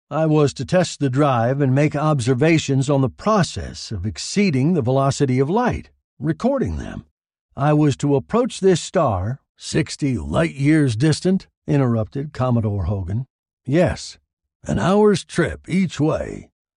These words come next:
said the Commodore pointedly. I was to ascertain if this star had any planets,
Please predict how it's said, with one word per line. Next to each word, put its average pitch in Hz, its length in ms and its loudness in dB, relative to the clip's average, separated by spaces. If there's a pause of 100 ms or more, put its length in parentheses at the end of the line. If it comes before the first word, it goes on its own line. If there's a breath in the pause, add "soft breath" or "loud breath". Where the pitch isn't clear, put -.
(160)
said 123 240 -4
the 104 100 -4
Commodore 95 560 -4
pointedly. 53 720 -8 (2500)
I 147 180 -2
was 160 280 0
to 147 160 0
ascertain 160 800 0
if 151 120 -2
this 120 260 -4
star 139 420 -2
had 139 220 0
any 120 180 0
planets, - 640 -8